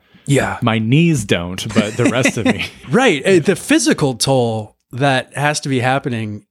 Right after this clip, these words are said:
Speaker 1: in this wubble must be immense. Like, th-,
Speaker 2: Yeah.
Speaker 1: they must just instantly go from off the ice to rehab because
Speaker 2: Oh, absolutely.
Speaker 1: you're playing the next day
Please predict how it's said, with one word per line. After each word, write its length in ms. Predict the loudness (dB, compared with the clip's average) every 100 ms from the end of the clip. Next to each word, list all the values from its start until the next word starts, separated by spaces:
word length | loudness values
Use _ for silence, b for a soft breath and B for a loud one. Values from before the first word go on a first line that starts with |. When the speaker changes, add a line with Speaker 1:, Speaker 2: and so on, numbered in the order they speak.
| _
Speaker 1:
in 240 | -4 -2 0
this 220 | -2 -4
wubble 520 | -2 0 0 -2 -6 0
must 320 | 2 2 0
be 260 | -4 -6 -8 -2
immense. 440 | 0 0 -2 0
Like, 220 | 0 0
th-, 120 | -2
Speaker 2:
Yeah. 140 | -2 2
Speaker 1:
they 160 | 2 4
must 340 | 2 2 0
just 360 | 0 0 0 -2
instantly 440 | -2 0 -2 -2
go 260 | 0 0 -2
from 320 | -4 -6 -4 0
off 240 | -2 0
the 120 | -2
ice 400 | -2 -2 -4 -6 -6
to 140 | -4
rehab 540 | 0 0 0 -6 -14 -20 _ -6
because 440 | 0 4 4 2
Speaker 2:
Oh, 40 |
absolutely. 480 | 0 -6 -8 -8 -2
Speaker 1:
you're 120 | 0 0
playing 680 | -2 0 2 2 2 -2 -4
the 160 | 0
next 300 | 2 2 0
day 440 | -2 -2 -2 -4